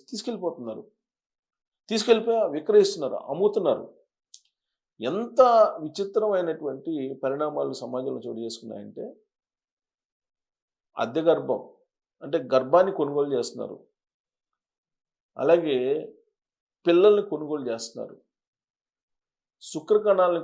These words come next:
కొనుగోలు చేస్తున్నారు, అండాలను కొనుగోలు చేస్తున్నారు,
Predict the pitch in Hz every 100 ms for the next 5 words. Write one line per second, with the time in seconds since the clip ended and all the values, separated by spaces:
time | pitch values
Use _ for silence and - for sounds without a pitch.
0 | 160 143 143 127 113 113 - 110 - _
1 | _ _ _ _ _ _ _ _ _ -
2 | 131 156 185 196 190 165 147 139 135 117
3 | 120 - 110 107